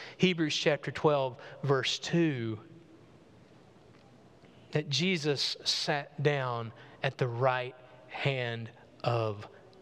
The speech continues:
God. Even Jesus received a higher place because Jesus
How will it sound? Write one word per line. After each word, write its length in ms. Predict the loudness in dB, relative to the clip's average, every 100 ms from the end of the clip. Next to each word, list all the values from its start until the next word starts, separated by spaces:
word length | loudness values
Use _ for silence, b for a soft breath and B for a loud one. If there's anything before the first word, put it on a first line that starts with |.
| -18 -2
God. 540 | 0 0 -2 -6 -10 -18 -20 -20 -20 -20 -20 -20 -20 -20 -20 -20 -20 -20 -20 B B
Even 440 | 2 2 2 0 0
Jesus 720 | 0 2 0 0 -2 -2 0
received 440 | 0 0 0 0 0
a 40 |
higher 520 | -2 -2 0 0 -2
place 720 | -2 2 4 2 -4 -6 -8 -12 B B B B B B
because 460 | 6 6 2 2 -2
Jesus 840 | 0 2 2 2 0 0 -2